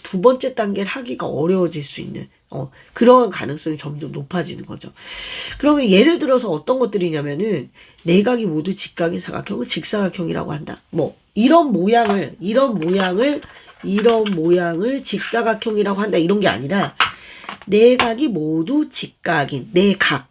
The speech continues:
수학 용어죠. 그리고 모두 직각인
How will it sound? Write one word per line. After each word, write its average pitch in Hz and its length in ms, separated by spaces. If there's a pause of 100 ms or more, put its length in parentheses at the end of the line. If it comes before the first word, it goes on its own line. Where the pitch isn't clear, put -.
(120)
수학 220 280
용어죠. 156 480 (120)
그리고 208 440 (320)
모두 214 340
직각인 220 880